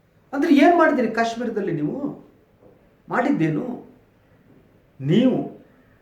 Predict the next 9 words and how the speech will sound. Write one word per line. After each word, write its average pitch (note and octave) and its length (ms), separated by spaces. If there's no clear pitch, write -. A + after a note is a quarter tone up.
ಭಾರತದ G#3+ 600
ಉಳಿದ F3+ 380
ಭಾಗಕ್ಕೂ E3 680
ಮತ್ತು D#3 440
ಕಾಶ್ಮೀರಕ್ಕೂ D#3+ 760
ನಡುವೆ C#3+ 360
ಇದ್ದ C3+ 300
ಕಂದಕ B2+ 460
ಇತ್ತಲ್ಲ, - 520